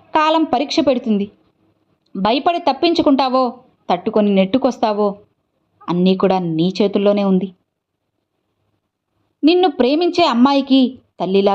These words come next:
గౌరవాన్ని ఇవ్వు, భార్యలా బాధ్యతని ఇవ్వు, కూతురిలా భద్రతను ఇవ్వు. తన ప్రేమ ఎప్పటికీ కూడా శాశ్వతంగా నీతోనే ఉంటుంది. కొన్నిసార్లు మీ ప్రమేయం లేకుండానే నీ మీద నిందలు వస్తాయి.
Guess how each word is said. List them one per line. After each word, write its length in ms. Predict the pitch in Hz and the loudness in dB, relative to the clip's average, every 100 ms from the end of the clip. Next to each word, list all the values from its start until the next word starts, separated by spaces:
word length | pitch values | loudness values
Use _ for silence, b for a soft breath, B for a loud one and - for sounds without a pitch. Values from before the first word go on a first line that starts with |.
| 185 | 0
గౌరవాన్ని 540 | 175 196 220 220 214 | 0 2 2 0 -2
ఇవ్వు, 180 | 190 185 190 _ _ _ _ - | -4 -6 -12 _ _ _ _ -12
భార్యలా 520 | 165 180 196 208 208 180 | -2 0 2 2 0 -2
బాధ్యతని 520 | 170 196 262 277 262 | -2 -2 0 2 2
ఇవ్వు, 180 | 208 196 208 _ _ _ - | 2 -4 -10 _ _ _ -2
కూతురిలా 500 | 339 370 381 320 285 | 0 2 4 2 2
భద్రతను 480 | 185 180 247 330 349 | -2 -2 -2 2 2
ఇవ్వు. 220 | 294 202 208 _ _ _ _ _ _ - | 2 0 -6 _ _ _ _ _ _ -2
తన 160 | 285 285 | 0 2
ప్రేమ 320 | 277 269 285 269 240 - 170 175 | 2 2 2 2 -4 -12 -8 -6
ఎప్పటికీ 440 | 175 220 226 240 | -4 -4 -2 -2
కూడా 220 | 233 208 208 | 0 -2 -2
శాశ్వతంగా 680 | - 180 185 240 233 214 202 202 190 _ - 165 | -2 -4 -2 -4 -2 -2 -2 -2 -8 _ -14 -8
నీతోనే 460 | 160 170 202 208 208 | -6 -2 0 2 2
ఉంటుంది. 380 | 196 190 185 185 - _ _ _ _ _ _ _ _ _ _ _ _ _ - | 2 2 0 -4 -14 _ _ _ _ _ _ _ _ _ _ _ _ _ -2
కొన్నిసార్లు 540 | 349 370 - 339 370 | 2 2 2 0 2
మీ 140 | 330 302 | 0 0
ప్రమేయం 480 | 302 240 277 302 269 | 0 2 2 4 4
లేకుండానే 600 | 208 262 302 262 247 247 220 - _ | 2 2 2 2 2 0 -2 -8 _
నీ 160 | 175 180 | -10 -6
మీద 220 | 170 175 190 | -4 -2 0
నిందలు 380 | 175 170 208 220 | 0 0 2 0
వస్తాయి. 420 | 190 - 185 | 0 -4 -10